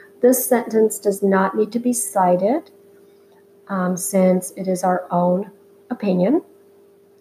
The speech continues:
Second sentence, "As pointed out in the video, the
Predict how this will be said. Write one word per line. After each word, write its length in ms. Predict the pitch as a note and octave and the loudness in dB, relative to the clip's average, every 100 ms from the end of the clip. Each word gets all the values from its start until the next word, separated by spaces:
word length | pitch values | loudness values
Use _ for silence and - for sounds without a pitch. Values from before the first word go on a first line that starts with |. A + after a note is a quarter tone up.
| _ _ - | _ _ -16
Second 560 | - - A3+ A#3 A3+ A3+ | -8 0 0 2 0 0
sentence, 1000 | - - C4+ C4 F3 - - - - _ _ _ _ _ _ - | -10 -2 0 0 -4 -10 -14 -18 -18 _ _ _ _ _ _ -2
"As 500 | A3+ B3+ D#4 - - | 2 4 2 -4 -12
pointed 540 | - - C4 B3+ C4+ A3 | -8 2 4 4 0 0
out 400 | G#3 G3+ G#3 - | 2 2 0 -4
in 140 | G3+ G3+ | -4 -4
the 180 | F#3+ F#3 | -4 -4
video, 640 | C4+ C4+ A3 G2+ - - - _ _ _ _ _ _ _ _ | -2 -2 -2 -4 -8 -14 -18 _ _ _ _ _ _ _ _
the 160 | G#3+ | -4